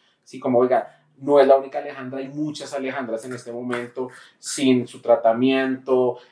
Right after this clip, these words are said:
están diagnosticadas y viven en la pobreza absoluta,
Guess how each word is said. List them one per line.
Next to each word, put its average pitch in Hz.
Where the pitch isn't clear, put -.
están 120
diagnosticadas 117
y -
viven 113
en 113
la 113
pobreza 113
absoluta, 117